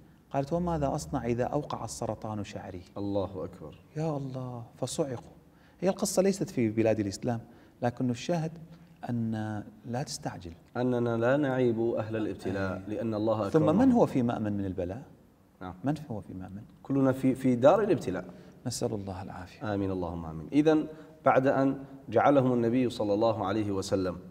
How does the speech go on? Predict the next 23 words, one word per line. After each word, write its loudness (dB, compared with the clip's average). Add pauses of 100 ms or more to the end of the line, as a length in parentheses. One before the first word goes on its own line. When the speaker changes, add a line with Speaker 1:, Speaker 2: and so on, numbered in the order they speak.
(200)
Speaker 2:
سبب 4
الرزق 0
والنصر، -2 (460)
وأحسن -2
معاملتهم 0
كما -2
ذكرتم، -4
هذه -4
الشواهد -2 (260)
الطيبة، 4 (540)
الآن 6
نأتي 4
إلى 4
كيف 2
طمنهم 4
النبي 0
عليه -4
الصلاة 2
Speaker 1:
صلى 0
Speaker 2:
والسلام. 4
Speaker 1:
الله 0
عليه -8
وسلم. -4